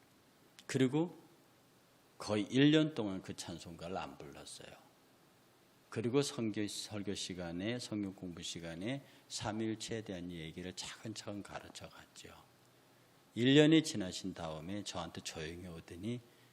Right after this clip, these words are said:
"그 찬송가 부르셔도 됩니다." 그러더라고요. 그러다 그분이 또 부르라고 또 부르는 찬송은 아니셨다. 그래서 제가 그 찬송가를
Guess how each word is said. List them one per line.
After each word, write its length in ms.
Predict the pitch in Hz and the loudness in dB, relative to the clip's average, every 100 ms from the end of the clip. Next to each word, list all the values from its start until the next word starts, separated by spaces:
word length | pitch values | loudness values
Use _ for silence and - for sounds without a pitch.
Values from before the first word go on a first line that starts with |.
| - - - | -20 -18 -12
"그 120 | - | -6
찬송가 540 | - 85 - 90 - | -6 -6 -6 -8 -10
부르셔도 580 | - 85 85 95 - 85 | -10 -8 -4 -4 -4 -8
됩니다." 720 | - 76 71 87 90 - - | -8 -8 -8 -8 -6 -6 -6
그러더라고요. 520 | 95 - - - - - - - - - - - - - - - - - - - - | -10 -14 -16 -18 -20 -20 -20 -20 -20 -20 -20 -20 -20 -20 -20 -20 -20 -20 -20 -20 -14
그러다 440 | - 139 135 180 175 | 2 6 8 6 4
그분이 400 | - 107 120 131 | -2 -2 0 2
또 180 | 160 - | 0 -4
부르라고 840 | - 104 117 135 151 147 160 - | -8 0 4 6 6 4 -2 -2
또 160 | 190 | -4
부르는 460 | - 120 107 107 120 | -4 -4 -2 2 0
찬송은 480 | - 104 - 120 139 | 0 -2 -2 0 -2
아니셨다. 800 | - 92 95 82 - - - - - - - - - - - - - - - - - | -4 -10 -10 -12 -12 -14 -14 -18 -20 -20 -20 -20 -20 -20 -20 -20 -20 -20 -20 -20 -18
그래서 500 | - 92 90 120 139 - - - | -10 -6 -2 0 -2 -6 -20 -12
제가 200 | 85 76 | -8 -8
그 140 | 98 | -8
찬송가를 880 | - 98 87 92 80 78 85 127 156 | -8 -8 -8 -8 -8 -8 -4 -4 -4